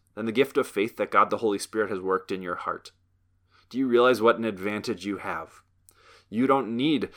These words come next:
to have this sudden terrible realization when it's far too late. You already know. You have this gift of faith, and Jesus wants you to strengthen it, no matter how weak or strong it might already be.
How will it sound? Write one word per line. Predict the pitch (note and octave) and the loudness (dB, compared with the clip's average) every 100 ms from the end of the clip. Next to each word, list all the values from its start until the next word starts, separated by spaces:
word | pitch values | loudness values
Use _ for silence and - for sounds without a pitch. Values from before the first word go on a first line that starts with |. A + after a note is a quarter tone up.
| - | -8
to | - | 2
have | A2 G2+ | 4 4
this | G#2+ - | 2 2
sudden | A#2+ A#2+ A#2 | 2 2 0
terrible | - A#2+ A#2 A#2 | 0 2 4 4
realization | G#2+ A2 A2 F#2+ G#2 G#2 G#2+ | 4 4 4 4 0 -2 -4
when | G2+ G2+ | -6 -6
it's | - | -6
far | - G2 | 0 0
too | - G2 | 0 -4
late. | F2+ E2+ - - _ _ _ _ _ _ | -6 -8 -10 -18 _ _ _ _ _ _
You | G#2 A#2 | -4 0
already | A#2 A2+ G2+ | 0 0 -2
know. | G2+ C3 - _ _ _ _ _ _ - | -6 -10 -12 _ _ _ _ _ _ -8
You | A#2+ | -6
have | - C3 | 2 2
this | B2+ B2 | 2 0
gift | C3+ C3 | 0 0
of | A#2+ - | 0 0
faith, | B2 B2+ - - - | 0 0 -4 -20 -8
and | A#2 | -4
Jesus | A2+ C3+ D#3+ - | -2 0 0 2
wants | G#2+ B2 A#2 | 2 0 0
you | |
to | F#2+ | -4
strengthen | - - G2+ A2 - F2+ | -6 -6 -4 -4 -6 -8
it, | - | -8
no | G#2+ | -6
matter | G#2+ A2 C#3 | -2 0 0
how | - G2+ | -2 -4
weak | F#2 F#2 A#2+ - | -4 -4 -8 -6
or | - F#2 | -4 -4
strong | - F2 G2 A2 | -6 -8 -6 -8
it | C#2+ | -8
might | G#2+ A2 | -4 -2
already | G#2+ A2 G#2+ | 0 -2 -4
be. | A2 B2 | -6 -10